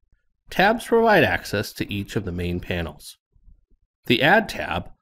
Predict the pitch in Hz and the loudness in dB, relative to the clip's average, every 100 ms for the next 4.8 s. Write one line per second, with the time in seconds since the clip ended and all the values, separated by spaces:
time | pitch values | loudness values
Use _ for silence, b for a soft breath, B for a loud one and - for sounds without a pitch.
0 | _ _ 120 135 156 165 160 120 - 95 | _ _ 0 4 4 4 4 2 2 2
1 | 156 180 - 131 - - 110 87 82 80 | 2 0 -2 -6 -2 0 0 -2 -4 -2
2 | 98 120 - 90 95 104 107 120 120 - | -2 -4 -6 -6 -2 -2 -2 -2 -2 -4
3 | 87 78 - 92 - - - 104 110 - | -8 -8 -6 -6 -6 -20 -8 -6 -4 0
4 | 165 139 - 78 - 78 - _ | 2 2 -4 -10 -14 -14 -14 _